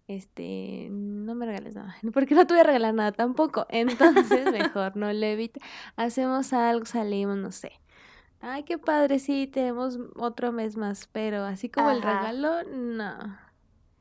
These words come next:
Speaker 2: Pues mira, en mi experiencia, <laughs> cuando, cuando con Dani llevábamos poquito, así de que, no sé, yo creo que todavía ni cumplíamos el año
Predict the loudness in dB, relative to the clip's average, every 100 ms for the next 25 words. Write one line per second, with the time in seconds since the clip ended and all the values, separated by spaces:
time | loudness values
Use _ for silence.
0 | _ _ _ -20 -20 _ -2 -2 0 2
1 | 2 2 2 2 4 4 2 2 2 4
2 | 2 2 0 0 -2 -4 -10 2 4 4
3 | 0 -14 -12 -14 -16 _ 0 4 4 4
4 | 4 4 4 0 -2 -6 -12 -20 _ -2
5 | 2 2 2 0 2 2 2 0 2 2
6 | 2 0 -4 -6 -8 -8 -2 0 0 -2
7 | -2 -2 -2 -4 -4 -6 -8 -10 -12 -10
8 | -6 -4 -4 -2 0 0 -2 -4 -2 0
9 | 0 -2 -4 0 0 0 -6 -6 -4 -6